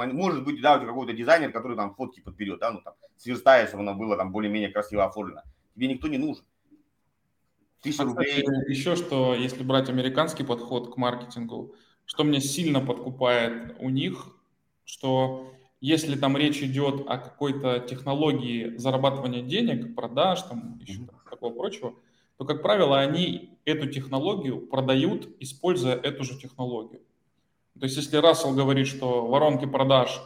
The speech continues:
Speaker 2: то, что вас спасёт, ваш бизнес изменит,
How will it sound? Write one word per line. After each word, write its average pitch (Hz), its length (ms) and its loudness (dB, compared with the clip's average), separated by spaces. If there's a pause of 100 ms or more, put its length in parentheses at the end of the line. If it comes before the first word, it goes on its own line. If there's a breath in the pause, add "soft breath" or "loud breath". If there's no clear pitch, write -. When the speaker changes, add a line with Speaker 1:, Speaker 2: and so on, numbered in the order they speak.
Speaker 2:
то, 139 100 -2
что 135 220 -6
вас 123 240 0
спасёт, 190 440 -2
ваш 120 240 0
бизнес 165 340 -2
изменит, 135 560 -2